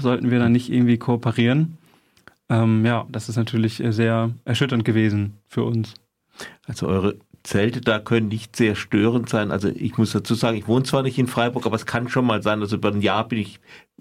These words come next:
Speaker 2: äh, etliche Male sicher da durchgekommen und ihr seid mir eigentlich nie richtig aufgefallen. Also so
Speaker 1: Das ist
Speaker 2: störend
Speaker 1: natürlich
Speaker 2: kann
Speaker 1: nicht
Speaker 2: es
Speaker 1: gut.
Speaker 2: nicht sein.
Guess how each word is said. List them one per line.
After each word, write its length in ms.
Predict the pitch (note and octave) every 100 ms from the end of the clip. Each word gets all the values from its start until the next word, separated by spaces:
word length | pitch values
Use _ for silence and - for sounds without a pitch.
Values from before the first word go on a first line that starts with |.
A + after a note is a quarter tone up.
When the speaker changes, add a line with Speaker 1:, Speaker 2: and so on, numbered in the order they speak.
| -
Speaker 2:
äh, 200 | A2 G#2+
etliche 380 | - A2+ A#2+ A2+
Male 280 | G#2+ G2 G2+
sicher 280 | G#2 B2 A#2+
da 160 | A2
durchgekommen 840 | F2+ A2+ D3 D3+ G#2 - F#2 B2+ A#2+ - - -
und 160 | - G#2
ihr 80 | G#2+
seid 260 | B2 G#2+
mir 140 | G#2+ C#2
eigentlich 300 | G2 G2+ A2
nie 200 | A2+ B2
richtig 440 | G#2 - - -
aufgefallen. 840 | - - - - E2 F#2 D3 D3 - - - - - -
Also 200 | - G#2
so 180 | G#2+ B2
Speaker 1:
Das 120 | B2
ist 140 | - B2+
Speaker 2:
störend 100 | C#3
Speaker 1:
natürlich 220 | D3 D3
Speaker 2:
kann 100 | C#3
Speaker 1:
nicht 60 | D3+
Speaker 2:
es 60 |
Speaker 1:
gut. 100 | -
Speaker 2:
nicht 240 | D#3+ - -
sein. 320 | A#2 F#2 G2